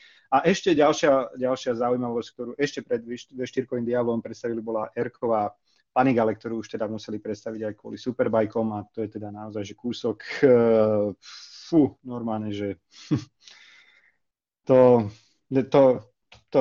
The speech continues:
k tomu ani, a-, asi ani nemám slov, no. To je zhmotnený, mokrý sen každého chlapca, podľa mňa, no.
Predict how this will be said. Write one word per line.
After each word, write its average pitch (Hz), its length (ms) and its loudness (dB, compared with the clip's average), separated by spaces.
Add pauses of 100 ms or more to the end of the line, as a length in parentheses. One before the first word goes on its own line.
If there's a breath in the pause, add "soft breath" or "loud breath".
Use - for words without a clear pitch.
(100)
k - 80 -8
tomu 120 220 0
ani, 113 320 -2
a-, 120 240 -4 (240)
asi 156 240 4
ani 127 160 4
nemám 117 240 0
slov, 110 320 -4
no. 101 240 -14
To 123 80 -4
je 101 240 -8
zhmotnený, 117 800 -2
mokrý 110 400 -6
sen 104 240 -6
každého 98 480 -12
chlapca, - 340 -18
podľa - 300 -20
mňa, - 160 -20
no. 104 160 -20